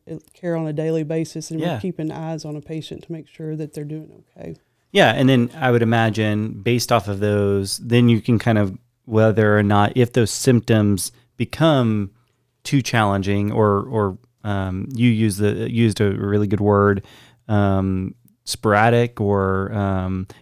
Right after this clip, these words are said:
Speaker 2: then, then they may have to go to some type of place to, to,
Speaker 1: Right.
Speaker 2: to, to control those symptoms.
Speaker 1: Uh, right. And crisis care is when we actually come in the home and, and nursing's provided on a one-on-one
Speaker 2: Yep.
Speaker 1: basis.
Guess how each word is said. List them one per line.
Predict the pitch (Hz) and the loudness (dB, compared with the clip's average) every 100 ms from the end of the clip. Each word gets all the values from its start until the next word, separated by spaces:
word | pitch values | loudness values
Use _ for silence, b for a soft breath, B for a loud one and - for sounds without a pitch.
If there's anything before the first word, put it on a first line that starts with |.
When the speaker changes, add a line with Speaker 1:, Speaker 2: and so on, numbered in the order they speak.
| B | B
Speaker 2:
then, | 117 120 131 | 4 4 6
then | 123 139 120 | 6 8 8
they | 113 | 6
may | 110 | 4
have | 101 104 | 4 2
to | - | 0
go | 92 107 | 2 2
to | - 101 | 2 -2
some | - 104 | 0 0
type | 101 104 | 0 -2
of | 98 - b b b - | -6 -8 b b b -8
place | - 117 98 - | 2 2 2 -2
to, | 107 101 | -2 -2
to, | - 104 107 | -2 -4 -4
Speaker 1:
Right. | 139 147 | -6 -4
Speaker 2:
to, | 110 98 - | -4 -4 -6
to | - 110 | -8 -6
control | - 95 123 107 | -4 0 4 4
those | - - | 2 -6
symptoms. | - 107 104 - 170 | -8 -8 -10 -8 -8
Speaker 1:
Uh, | 170 180 | -8 -10
right. | 160 160 190 b b b | -14 -14 -16 b b b
And | 185 185 185 | -2 -2 -4
crisis | _ 226 233 - 254 | _ -4 -4 -4 -12
care | - 180 175 165 | -8 -6 -4 -4
is | 160 | -6
when | 165 160 | -4 -2
we | 160 147 | -2 -6
actually | 151 - 156 | -10 -10 -12
come | 143 - 165 160 | -12 -10 -6 -6
in | 165 | -6
the | 156 | -8
home | 156 151 151 | -6 -6 -4
and, | 156 - | -6 -6
and | 156 151 151 | -8 -6 -6
nursing's | 160 156 165 160 | -6 -6 -8 -8
provided | - 156 147 151 151 147 | -10 -8 -6 -6 -6 -6
on | 147 | -8
a | 143 | -8
one-on-one | 147 156 160 160 160 | -6 -6 -4 -4 -4
Speaker 2:
Yep. | 156 | -6
Speaker 1:
basis. | 143 147 123 123 143 - | -6 -8 -6 -4 -6 -10